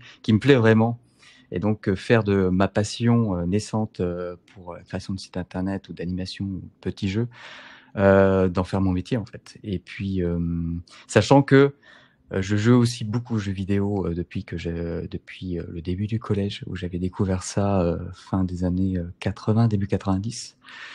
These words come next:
Et, euh, donc, tout ce qui était très technologique m'intéressait. Et si j'avais fait des études,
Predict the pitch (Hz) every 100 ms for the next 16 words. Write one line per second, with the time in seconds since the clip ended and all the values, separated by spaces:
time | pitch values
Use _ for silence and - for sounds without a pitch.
0 | - - _ - 123 135 143 127 117 113
1 | 110 110 107 107 104 104 104 110 - 143
2 | - 135 131 127 131 123 131 123 - 113
3 | 120 117 113 120 110 - 104 107 - 135
4 | 120 120 104 101 104 - 101 98 98 117